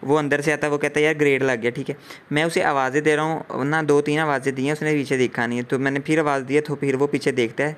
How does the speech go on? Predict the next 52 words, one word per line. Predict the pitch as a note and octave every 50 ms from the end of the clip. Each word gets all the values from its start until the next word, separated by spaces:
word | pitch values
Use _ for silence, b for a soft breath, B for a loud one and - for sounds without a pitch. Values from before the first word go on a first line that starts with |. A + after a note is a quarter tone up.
| - -
जैन | - A#2+ B2 B2 A#2+ A#2+ B2+ C3+
है | C#3 D3
उसका | C#3+ - C3+
नाम, | C3 C3 B2+
वो | C3
आ | B2+ B2
रहा | A#2 G#2+
है, | A2 A#2
ठीक | - - B2+ C3+
है? | C3+ B B B B B B B B B B -
वो | C#3+ D#3 D#3+
ना | E3 F3+
आता | E3+ D3+ C#3 C3 B2+ - D#3
है | D#3 D#3+ D#3+ B B B B -
तो | D3
कहता | D3 D#3+ D3+ E3
है, | E3+
"यार, | F#3 F#3
grade | E3 D#3+ D#3 D#3 D#3 D#3+
लग | E3 D#3+ D3 B2+ B2+
गए | C#3+
हैं," | C#3+ C#3+ C#3+ C#3 C3+
ठीक | C3+ D3 C#3+
है, | D#3+ D#3+ -
एक | - C#3 C3+ - -
paper | B2+ - - A2 A2
के, | A2+ A#2
ठीक | C3+ C3+ B2+
है? | C#3 C3+ B B B B B - C3+
बड़ा | B2+ C#3 C#3 C#3+
खुश, | C#3+ - D3+ C#3+ C#3 -
उसकी | - C#3 - - D#3+ D#3
खुशी | D#3+ - - - - - - D#3 - - G3+ G#3
देखें | F3+ C#3+ B2 C#3 C3
उसकी। | B2+ B2 - B2+ B2
मैंने | A#2 B2+ C3+ C3+ C#3+ F3
कहा, | F3+ E3
"आपका | D3+ D3 D#3+ D#3
क्या | D#3+ D#3
grade | C#3+ D3 C#3+ C#3 C3 B2+
लगा?" | B2 B2 B2
कहता | A#2+ B2 - C3+
है, | C3
"यार, | C#3+ D3+ - -
A | C3+ C3 B2+ A#2
grade | B2+ B2+ B2 B2 C3
लगा | A#2+ G#2 G2 G2+
है | G2+
मेरा।" | G2+ G#2 G2+ G2 - B B B B B B -
खुशी | - D#3+ D#3+ D#3+ - A3
देखें | F#3+ E3 A#2+ - C3 B2
इसकी। | A#2+ - C3